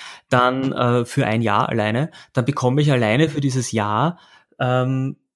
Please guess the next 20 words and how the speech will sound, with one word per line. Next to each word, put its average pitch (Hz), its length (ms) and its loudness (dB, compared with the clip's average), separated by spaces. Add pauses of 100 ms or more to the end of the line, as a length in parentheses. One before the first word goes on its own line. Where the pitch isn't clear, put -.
(160)
zweihundertzehntausend 135 1300 0
Euro 117 260 0
schon 135 180 -4
an 131 120 -2
Fördermitteln 139 680 0 (500)
und 139 280 2
muss 147 460 -6
nur 165 340 4
noch, 143 440 0
das 117 240 -8
nur 127 240 2
natürlich 143 320 2
unter 123 180 0
Anführungszeichen, 117 920 -4
nur 139 180 4
noch 135 140 2
neunzigtausend 120 720 -2
Euro 113 220 0
selber 120 380 2
aufbringen, 120 840 0